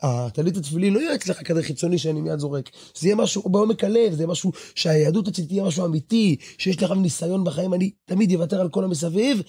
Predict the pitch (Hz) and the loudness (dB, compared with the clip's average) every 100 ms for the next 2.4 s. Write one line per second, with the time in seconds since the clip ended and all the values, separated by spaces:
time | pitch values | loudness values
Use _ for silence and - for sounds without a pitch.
0 | - _ 170 175 185 185 151 165 196 170 | -10 _ 0 2 4 2 0 0 2 2
1 | 180 196 180 135 139 127 156 165 156 165 | 2 2 2 0 -2 -2 -4 -2 -4 -2
2 | 165 147 120 - | -2 -2 -4 -14